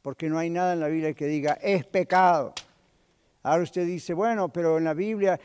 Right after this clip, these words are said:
¿a quiénes incineraban o qué cosas se quemaban?". Las casas de los tuberculosos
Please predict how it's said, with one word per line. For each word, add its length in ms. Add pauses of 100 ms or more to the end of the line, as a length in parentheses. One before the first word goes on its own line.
(140)
¿a 100
quiénes 380
incineraban 880
o 120
qué 140
cosas 380
se 160
quemaban?". 800
Las 120
casas 300
de 60
los 120
tuberculosos 1000